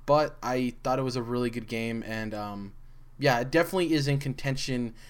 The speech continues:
to be, you know, a top ten, top five game. Is a game of the year? Probably not. Um, other than that, I played some more Massive Chalice. I don't know if you're familiar with it, uh, Dom. Massive Chalice is from Double Fine. It's a, it's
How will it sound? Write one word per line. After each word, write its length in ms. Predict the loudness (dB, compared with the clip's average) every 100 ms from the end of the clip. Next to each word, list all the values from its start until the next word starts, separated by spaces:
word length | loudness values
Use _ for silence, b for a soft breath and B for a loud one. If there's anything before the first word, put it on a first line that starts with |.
| B
to 80 | -2
be, 340 | 2 2 2 -2 -6
you 140 | -4 -4
know, 120 | -4
a 40 |
top 480 | -4 0 0 -2 -10
ten, 240 | -2 -2 -2
top 300 | -4 -4 0
five 240 | 0 0
game. 340 | -2 -4 -4 -8
Is 160 | -8 -6
a 40 |
game 160 | -2 -2
of 40 |
the 60 | 0
year? 100 | -2
Probably 320 | -4 -6 -6
not. 240 | -8 -10 -16 B B B B
Um, 420 | 0 2 0 -4 -10 B B
other 140 | 4
than 120 | 4
that, 220 | 4 2 2
I 120 | -2
played 260 | 0 -2
some 140 | 0 0
more 120 | 0
Massive 360 | 0 -2 -4 -4
Chalice. 400 | 2 2 2 0
I 40 |
don't 100 | -2
know 60 | -4
if 120 | -4
you're 240 | -2 -4 -6
familiar 400 | -4 0 0 0
with 180 | 0 0
it, 220 | -2 -2 -6
uh, 220 | -4 -2
Dom. 420 | 0 2 2 0 -4 B B
Massive 300 | -2 0 -2
Chalice 360 | 2 2 2
is 120 | 0 -4
from 180 | -4
Double 280 | 2 2 2
Fine. 340 | 0 0 0 -2
It's 220 | -4 0
a, 320 | 0 0 -2 B B B B B B 0
it's 240 | 0 0